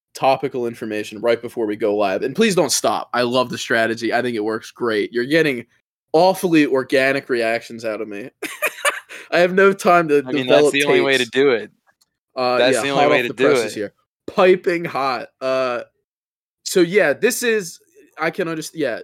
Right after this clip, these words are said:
Speaker 1: you sent me a couple of ph-, photographs. Uh,
Speaker 2: Yep.
Speaker 1: two, two, Exhibit A and Exhibit B, Your Honor,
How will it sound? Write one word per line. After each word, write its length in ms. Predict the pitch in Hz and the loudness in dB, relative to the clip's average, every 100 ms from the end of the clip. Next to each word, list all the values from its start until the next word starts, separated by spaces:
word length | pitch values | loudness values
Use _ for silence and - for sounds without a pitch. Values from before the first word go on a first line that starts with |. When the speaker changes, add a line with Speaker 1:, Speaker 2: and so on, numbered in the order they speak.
| - | -16
Speaker 1:
you 240 | 143 160 | -14 -12
sent 280 | - 214 180 | -4 -4 -4
me 160 | 175 | -4
a 100 | 147 143 | -4 -2
couple 320 | 156 147 139 | -6 -4 -6
of 100 | 123 | -6
ph-, 120 | 127 _ | -18 _
photographs. 880 | - 151 156 139 85 82 - - _ _ _ _ _ _ _ | 0 2 2 -2 -8 -10 -12 -18 _ _ _ _ _ _ _
Uh, 340 | 113 113 107 110 | -2 0 0 0
Speaker 2:
Yep. 200 | 113 120 | 2 0
Speaker 1:
two, 480 | - 220 147 127 151 _ _ _ | 2 4 4 0 -8 _ _ _
two, 180 | - 180 | -2 0
Exhibit 420 | 156 147 175 175 | 0 0 0 0
A 200 | 151 175 | 2 2
and 80 | 175 | 2
Exhibit 360 | 151 151 131 127 | -2 -8 -12 -6
B, 320 | 135 117 120 | -4 -2 -6
Your 180 | 113 120 | -6 -6
Honor, 400 | 110 110 117 120 | -6 -6 -8 -12